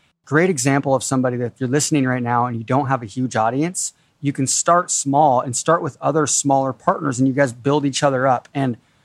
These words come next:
so Julie Ahus, four years ago, she had never written a book in her life. She was, like, a scientist. Now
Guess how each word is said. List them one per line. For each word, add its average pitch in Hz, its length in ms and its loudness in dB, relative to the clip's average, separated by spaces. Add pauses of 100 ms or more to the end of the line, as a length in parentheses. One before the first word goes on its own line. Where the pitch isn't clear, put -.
(100)
so 165 140 -2
Julie 185 320 4
Ahus, 156 460 4
four 170 300 2
years 143 240 2
ago, 127 240 2 (100)
she - 200 -2
had 143 120 2
never 139 280 2
written 135 260 -2
a 117 60 -4
book 120 180 0
in 110 80 -6
her 110 60 -8
life. 120 280 0
She - 140 -8
was, 110 80 -8
like, 113 120 -16
a 113 40 -12
scientist. 120 640 -4
Now 143 340 2